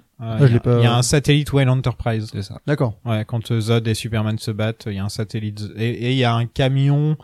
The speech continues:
Speaker 2: LexCorp quand, euh, Superman saute au-dessus du camion et il y a la grosse explosion, là.
Speaker 1: Oui, quand il passe entre les deux, euh, citernes, là.
Speaker 2: Ouais, voilà.
Speaker 3: Mm.
Speaker 1: Ok.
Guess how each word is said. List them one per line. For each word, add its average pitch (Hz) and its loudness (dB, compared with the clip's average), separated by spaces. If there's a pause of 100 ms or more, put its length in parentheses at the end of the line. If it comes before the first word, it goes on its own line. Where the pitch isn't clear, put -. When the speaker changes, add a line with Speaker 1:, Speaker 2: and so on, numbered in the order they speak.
(420)
Speaker 2:
LexCorp 135 2 (580)
quand, 117 -4
euh, 117 4
Superman 127 2
saute 131 -2
au-dessus 123 -4
du 113 0
camion 120 4
et 117 2
il - 4
y 107 4
a 101 2
la 104 2
grosse 104 -2
explosion, 110 -4
là. 104 -4
Speaker 1:
Oui, 147 6
quand 143 2
il 131 2
passe 135 2
entre 139 2
les 131 4
deux, 123 4
euh, 120 4
citernes, 127 0
là. 120 -2
Speaker 2:
Ouais, 110 4
voilà. 101 0
Speaker 3:
Mm. 113 -4 (500)
Speaker 1:
Ok. 120 -2